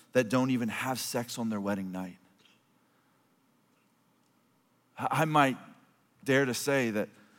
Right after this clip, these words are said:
most, or close to most, don't even have sex on their mar-, on their wedding night. And you say, "Man, that's great. I never even thought about that." It happened. It's true. Why? He's, he's so gentle and kind and caring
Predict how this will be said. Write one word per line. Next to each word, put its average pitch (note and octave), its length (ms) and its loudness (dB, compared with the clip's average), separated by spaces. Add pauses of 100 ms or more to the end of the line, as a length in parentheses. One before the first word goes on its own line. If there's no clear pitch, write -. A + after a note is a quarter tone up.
(280)
most, C3 440 4
or A2+ 80 -2
close D#3 420 2
to C#3 260 0
most, B2+ 560 0 (380)
don't F3 240 -2
even D#3+ 220 -2
have C3 180 -4
sex - 380 -8
on C3 100 -4
their B2 140 -4
mar-, B2 260 -6
on B2+ 180 -2
their B2 140 -2 (240)
wedding B2+ 260 -2
night. G2 300 -6
And A#2 100 -6
you A2 40 -6
say, - 160 -10
"Man, B2+ 160 -10
that's A#2+ 140 -12
great. C#3+ 120 -8
I C3 40 -4
never A2+ 180 -4
even G2 100 -8
thought D3+ 220 -6
about A2 240 -12
that." D#2 80 -14
It - 200 -20
happened. - 300 -20
It's - 100 -18
true. D3+ 240 -14 (800)
Why? - 260 -12 (2500)
He's, A2 300 -10
he's G#2+ 180 -12
so G2 280 -8
gentle C#3 580 -6 (360)
and E2 140 -16
kind C3 580 -4 (480)
and E2+ 140 -12
caring C3 580 -4